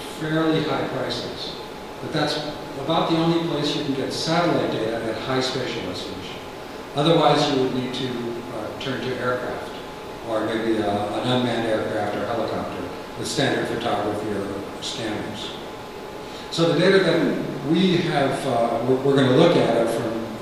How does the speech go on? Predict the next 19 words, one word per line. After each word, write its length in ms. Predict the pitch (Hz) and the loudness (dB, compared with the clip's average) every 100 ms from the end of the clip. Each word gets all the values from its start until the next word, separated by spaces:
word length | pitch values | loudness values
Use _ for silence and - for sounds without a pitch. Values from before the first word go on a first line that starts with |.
| 104 | -4
uh, 200 | 98 98 - - - 160 | -4 -4 -6 -8 -4 0
mostly 240 | 175 190 | 4 4
from 140 | 147 117 | 2 2
Landsat 720 | 127 143 143 147 143 143 139 | 4 4 4 4 4 4 2
and 80 | |
from 240 | - - 123 | -2 -2 -2
aster, 500 | 139 - - 98 98 - - - - | 0 0 0 -2 -2 -6 -8 -8 6
two 540 | 160 156 156 156 156 - - - - 135 | 8 10 8 6 2 0 -6 -8 -2 0
instruments 580 | 151 - 131 113 - | 2 2 2 0 0
that 160 | 131 127 | 0 0
have 220 | 131 127 | 0 2
data 380 | 139 135 135 135 | 6 6 6 4
in 100 | 120 | 2
the 80 | - | -2
fifteen 920 | - - - 147 147 156 135 135 127 | -6 -8 -4 -2 -2 0 2 2 2
to 60 | 117 | -4
thirty 340 | - 135 127 | -2 0 2
meter 300 | 117 110 98 | 0 -2 -2
range. 440 | 95 92 - - | -2 -4 -8 -8